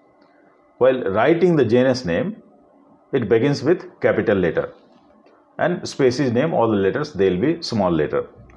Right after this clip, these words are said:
The biological name is written in italics, and if you are writing it by hand, then you have to underline both the names separately.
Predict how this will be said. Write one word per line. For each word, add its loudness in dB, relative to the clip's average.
The 0
biological 4
name -2
is -2
written 0
in -4
italics, -2
and -2
if -4
you 4
are -2
writing 2
it -2
by 2
hand, -2
then 2
you 0
have 0
to 2
underline 0
both 0
the 0
names 0
separately. -4